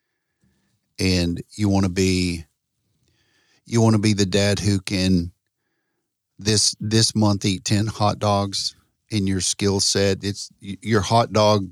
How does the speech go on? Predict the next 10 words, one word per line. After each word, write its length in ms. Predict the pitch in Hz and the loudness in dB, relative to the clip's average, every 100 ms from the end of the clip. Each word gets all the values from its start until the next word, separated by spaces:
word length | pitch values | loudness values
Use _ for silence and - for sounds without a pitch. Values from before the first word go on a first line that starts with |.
| - _ _ _ _ _ _ | -16 _ _ _ _ _ _
number 380 | 107 104 104 107 | -4 0 2 2
is 200 | 101 95 | 0 0
your 80 | 95 | -2
skill 340 | - - 107 | -2 0 0
set, 360 | 101 - 107 - | 2 2 0 0
dad's 280 | 101 104 101 | 0 0 0
skill 260 | - 104 | 0 0
set 360 | 101 - 104 104 - _ _ _ _ _ _ _ _ - | 0 0 0 -2 -6 _ _ _ _ _ _ _ _ -6
equator. 520 | 107 117 104 104 101 - _ _ _ _ _ _ _ _ _ _ _ _ _ - | -2 0 2 2 0 -4 _ _ _ _ _ _ _ _ _ _ _ _ _ -6
Then 500 | 113 104 101 98 | 0 2 2 0